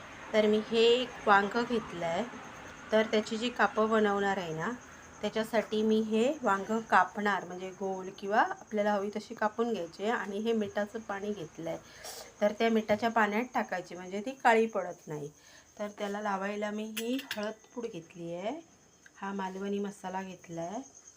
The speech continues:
हिंग घेतला आहे, मीठ घेतलं आहे, हा किचन किंग मसाला घेतला आहे, आला लसूणची पेस्ट घेतली आहे. तुम्हाला हवी असतील तर तुम्ही लावू शकता, नाही लावली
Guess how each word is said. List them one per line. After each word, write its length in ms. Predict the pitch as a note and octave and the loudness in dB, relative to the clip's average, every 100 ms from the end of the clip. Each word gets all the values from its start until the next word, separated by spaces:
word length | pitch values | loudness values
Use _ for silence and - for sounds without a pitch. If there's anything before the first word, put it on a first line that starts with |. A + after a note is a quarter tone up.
| - - | -20 -8
हिंग 440 | G#3 G#3 G#3+ B3 | -4 -4 -2 -2
घेतला 360 | A#3+ G3+ - E3+ | -2 -6 -8 -6
आहे, 240 | E3+ G#3 D4 - - - - - - - - - - - | -4 -4 -8 -12 -20 -18 -16 -16 -18 -20 -20 -20 -20 -8
मीठ 400 | G3 A3 B3 - | -6 -4 -6 -8
घेतलं 320 | F3 - E3 | -12 -8 -4
आहे, 160 | F3 B3+ - - - - - | -2 -4 -8 -20 -20 -20 -8
हा 160 | F#3+ G#3 | -6 -4
किचन 400 | G#3 G3+ G#3+ G#3 | -6 -10 -8 -8
किंग 280 | G#3+ G#3+ G3+ | -6 -6 -6
मसाला 380 | F3+ G3 G3+ | -6 -6 -4
घेतला 360 | G#3 F3+ - E3+ | -4 -8 -8 -6
आहे, 200 | E3+ A3+ C#4 - - - _ - | -4 -6 -8 -18 -20 -20 _ -6
आला 340 | F3+ F#3 G3 | -4 0 0
लसूणची 480 | G#3 G3 G#3+ G#3 A3 | 0 -4 -6 -8 -8
पेस्ट 460 | A#3 G3+ A3 A3+ - | -8 -6 -6 -8 -10
घेतली 320 | F3 - F3 | -10 -10 -10
आहे. 100 | F#3+ | -8
तुम्हाला 320 | G3 G3+ G#3 | -6 -2 -2
हवी 300 | G#3 G3 F#3+ | -2 -4 -4
असतील 320 | G#3 G#3 G#3+ G#3 | -6 -10 -14 -16
तर 160 | - | -12
तुम्ही 200 | G#3+ G#3+ | -8 -6
लावू 220 | G3 G#3 | -6 -6
शकता, 440 | A#3+ F#3+ - - G3 | -8 -10 -10 -6 -4
नाही 300 | G3 F#3+ A3+ | -4 -4 -2
लावली 280 | G3 F#3 | 0 0